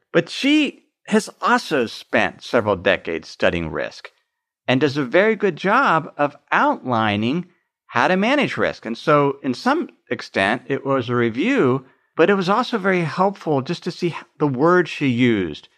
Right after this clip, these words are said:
to describe risk and managing risk. She talked about hedging. She writes, "In finance, hedging means de-risking or taking less risk. It involves giving up your potential gains if things go well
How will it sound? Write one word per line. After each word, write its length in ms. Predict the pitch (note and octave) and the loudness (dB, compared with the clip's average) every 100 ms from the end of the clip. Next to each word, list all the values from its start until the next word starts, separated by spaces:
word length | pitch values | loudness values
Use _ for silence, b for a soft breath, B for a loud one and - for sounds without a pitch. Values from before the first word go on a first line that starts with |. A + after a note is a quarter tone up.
| _ - | _ -10
to 120 | A#2 | -2
describe 760 | A#2 - - A#2 C3 D3 B2 | -2 -4 -4 2 4 4 2
risk 300 | G#2 F2 - - | 0 -2 -4 -8
and 220 | A2+ G#2 | -2 0
managing 520 | G#2+ A2+ A2 F#2 D#2+ | 0 0 0 -4 -8
risk. 380 | E2+ A#1+ - - _ _ _ _ _ _ _ _ | -8 -10 -10 -20 _ _ _ _ _ _ _ _
She 160 | - - | -20 -2
talked 220 | D4 C#4 | 0 2
about 260 | G#3 F#3 - | 2 0 -2
hedging. 640 | - D#3+ A#2 F2+ - - _ _ _ _ _ _ | -6 0 0 -2 -10 -12 _ _ _ _ _ _
She 200 | - G#3+ | -4 2
writes, 300 | C#3+ - - _ | 2 2 -6 _
"In 120 | F3 F3+ | 0 0
finance, 720 | F#3+ G#3+ B3+ E3+ F3 - - _ _ _ _ | 2 2 2 0 -2 -8 -16 _ _ _ _
hedging 420 | G#3 A3+ B3+ A3 | 0 0 0 2
means 280 | F3+ E3 - | 2 2 0
de-risking 800 | D3 C#3 C3+ D#3+ - G#2+ F2 - | 2 4 4 2 0 -6 -6 -6
or 120 | B2+ A#2+ | -2 -2
taking 640 | - C3+ C#3 D3+ D3 - - | -2 -2 0 -2 -4 -8 -6
less 380 | G#2+ A2+ - - | -2 -2 -4 -12
risk. 440 | F#2 E2+ - - _ _ _ _ _ _ _ | -6 -6 -8 -20 _ _ _ _ _ _ _
It 120 | A#3 C#4+ | 2 4
involves 380 | E3+ C#3 C#3 | 6 4 4
giving 280 | D#3+ D#3+ D3+ | 0 0 2
up 240 | C#3 C3+ B2+ | 2 2 0
your 140 | B2 | -2
potential 720 | B2 C3 - - F3 - F#3+ | 0 -8 -4 0 0 0 -2
gains 640 | C#3 E3 B3+ A3 D#3 C#3+ D3+ | -2 0 2 4 2 0 -4
if 140 | C3+ | -6
things 340 | C3+ B2+ C3 | 0 0 0
go 220 | - B2 A#2+ | 0 2 2
well 480 | B3 A#3+ C3 C3+ | 2 2 2 0